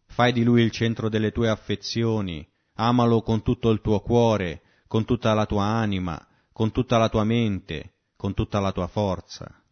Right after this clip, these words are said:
e scoprirai come Dio voleva che l'uomo vivesse in origine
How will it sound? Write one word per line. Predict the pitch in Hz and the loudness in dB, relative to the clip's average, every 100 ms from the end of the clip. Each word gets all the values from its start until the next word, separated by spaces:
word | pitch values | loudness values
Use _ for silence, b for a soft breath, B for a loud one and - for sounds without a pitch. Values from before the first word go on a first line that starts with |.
| _ | _
e | - | -8
scoprirai | 101 - 98 98 98 98 | -6 -4 -2 0 2 0
come | 95 95 92 | 0 -2 -2
Dio | 95 92 | -2 -2
voleva | 87 90 90 87 | -2 -2 -2 -4
che | 87 | -4
l'uomo | 87 87 87 82 | -4 -2 -4 -6
vivesse | 82 82 85 - 80 | -8 -6 -8 -8 -10
in | 78 | -8
origine | 78 82 87 80 - 73 - | -8 -8 -8 -10 -14 -16 -18